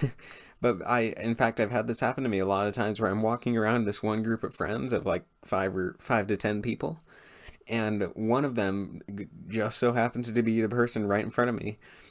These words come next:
decides for some reason they want to step backward, <laughs> like, four feet, right? And so then I'm like, "Oh, shoot, I'm about to be there," <laughs> right? And so then I use pressure to go in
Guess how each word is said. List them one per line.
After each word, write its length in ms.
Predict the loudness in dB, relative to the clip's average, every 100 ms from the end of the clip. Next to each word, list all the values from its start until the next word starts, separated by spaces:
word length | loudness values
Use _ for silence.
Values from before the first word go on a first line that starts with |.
| _
decides 460 | -2 2 2 2 0
for 140 | 0
some 220 | 4 4
reason 360 | 4 2 -2 0
they 140 | 2
want 280 | 2 2 0
to 100 | -4
step 360 | -4 -2 -2 -2
backward, 600 | -2 -2 -4 -4 -6 -12 -18 -20
<laughs> 220 | -14 -4
like, 400 | -4 -4 -10 -14 -18 -20 0
four 280 | 6 6
feet, 420 | 6 0 -2 -6 -16 -20 -20 -6
right? 340 | -2 0 -2 -4 -20 -20 -20 -6
And 160 | -4 0
so 180 | 0
then 160 | 2 0
I'm 240 | 0 0
like, 220 | 0 0 0
"Oh, 220 | 0 0
shoot, 420 | 0 -2 0 0 0
I'm 340 | 0 0 0
about 420 | 0 0 -2 0
to 100 | 0
be 220 | 2 0
there," 380 | 0 -4 -6 -8 -4
<laughs> 140 | 0 2
right? 280 | 2 2 -2 -12 -18 -8
And 100 | 0
so 100 | 2
then 160 | 4 2
I 120 | 2
use 320 | 2 2 -2
pressure 560 | 0 0 2 4 4 2
to 120 | 0
go 240 | 2 2
in 480 | 2 0 0 -4